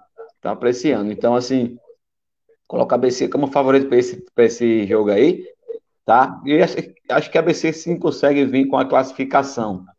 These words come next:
tá? Uma vez que esse Rio Branco aí, ele não tem tanta tradição ainda nas competições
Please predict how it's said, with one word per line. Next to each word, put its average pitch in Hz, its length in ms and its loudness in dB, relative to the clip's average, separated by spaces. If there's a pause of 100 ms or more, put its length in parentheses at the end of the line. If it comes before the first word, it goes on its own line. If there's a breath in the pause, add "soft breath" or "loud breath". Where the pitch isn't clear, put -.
(380)
tá? 101 80 -4
Uma 120 180 0
vez 123 180 0
que 139 100 -2
esse 135 200 0
Rio 135 200 2
Branco 123 380 0
aí, 120 240 4
ele 147 200 4
não 92 100 -8
tem 156 220 -4
tanta 139 280 0
tradição 131 600 0
ainda 110 320 -4
nas 117 180 -6
competições 127 800 -2